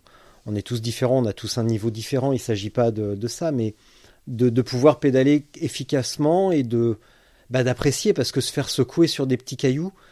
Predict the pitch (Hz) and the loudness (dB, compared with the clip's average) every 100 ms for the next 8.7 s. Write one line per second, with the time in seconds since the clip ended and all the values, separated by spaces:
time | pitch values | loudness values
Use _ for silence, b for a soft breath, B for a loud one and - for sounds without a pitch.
0 | - _ _ _ - 131 - 175 180 160 | -20 _ _ _ -8 -6 -2 2 2 2
1 | 120 110 - 131 139 131 151 151 123 110 | 0 -2 -4 0 2 2 2 2 0 -2
2 | - 139 160 151 - 156 151 156 151 165 | -6 -8 -8 -6 0 2 4 6 8 10
3 | 165 135 127 123 160 165 196 156 120 131 | 10 8 4 2 0 0 0 0 0 -2
4 | 123 123 147 - 165 - 117 120 - 139 | -2 0 -2 -4 -6 -2 0 -2 -2 -4
5 | 120 107 101 101 _ _ _ _ _ _ | -4 -4 -8 -12 _ _ _ _ _ _
6 | - 113 107 98 98 95 - 85 - _ | -8 -4 -4 -6 -8 -10 -12 -12 -16 _
7 | _ _ _ _ _ _ _ _ - 113 | _ _ _ _ _ _ _ _ -6 0
8 | 117 120 127 107 98 95 | 0 0 0 -2 -4 -6